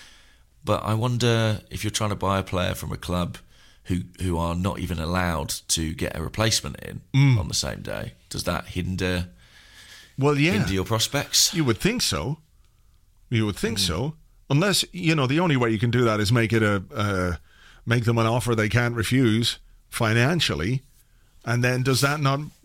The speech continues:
Speaker 2: put you at a disadvantage if you're having to pay more? I don't
Speaker 1: Yeah.
Speaker 2: know. I
Speaker 1: I
Speaker 2: don't
Speaker 1: don't
Speaker 2: know.
Speaker 1: know.
Speaker 2: Well,
Speaker 1: Um,
Speaker 2: w-, let's, let, we'll go into the specifics of, of some of the questions, I guess, in, in the second part.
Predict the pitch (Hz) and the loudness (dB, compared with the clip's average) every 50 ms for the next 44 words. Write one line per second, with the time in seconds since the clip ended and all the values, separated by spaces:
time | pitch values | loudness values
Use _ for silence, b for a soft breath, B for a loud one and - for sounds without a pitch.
0 | _ 151 - - 151 151 143 139 143 135 131 127 151 139 - 147 147 135 147 147 | _ -4 -2 -2 2 2 4 4 4 2 2 2 0 2 2 0 0 0 0 0
1 | 151 143 151 160 139 147 151 135 - - 180 180 160 147 143 143 147 147 147 147 | 0 0 0 0 0 0 -2 -2 -4 -10 -12 -10 -2 0 2 2 2 2 0 0
2 | 135 - 147 151 147 139 139 151 175 214 208 170 - _ _ _ _ _ - 92 | 0 2 2 2 2 2 2 2 0 -2 -4 -6 -8 _ _ _ _ _ -4 -4
3 | 107 92 90 98 98 90 85 85 - - _ _ _ _ _ _ _ _ _ _ | -2 0 0 0 0 0 0 -4 -6 -14 _ _ _ _ _ _ _ _ _ _
4 | - 104 107 107 85 65 64 - 73 71 - - b b b b b b b b | -4 -2 -2 0 -2 -2 -4 -4 -4 -6 -8 -10 b b b b b b b b
5 | b b b b b b b b b b b - 151 165 165 165 170 170 - - | b b b b b b b b b b b 0 2 2 2 0 -2 -2 -2 -4
6 | - 190 185 185 196 - - 196 - 135 - - 170 156 175 180 156 180 208 240 | -2 0 2 2 2 2 0 0 0 -2 0 0 2 2 2 4 4 2 2 2
7 | 240 - 220 190 175 - - 180 165 - 175 160 131 135 - - 127 120 104 95 | 2 2 2 2 2 2 2 2 2 2 2 2 2 0 0 2 2 2 2 0
8 | 101 - 113 110 98 - - 123 117 110 110 - 123 123 123 117 - 113 101 98 | -2 0 0 0 2 2 2 2 2 2 2 2 0 0 2 0 0 0 -2 0
9 | 104 107 101 98 104 101 95 - - - - - 120 113 117 123 120 113 110 107 | 0 0 2 2 2 2 2 0 -2 -4 -4 -2 0 0 0 0 0 -2 0 0
10 | - 120 117 - 110 98 92 - 110 104 95 90 - | 0 0 0 0 0 -4 -2 0 0 0 0 -2 -4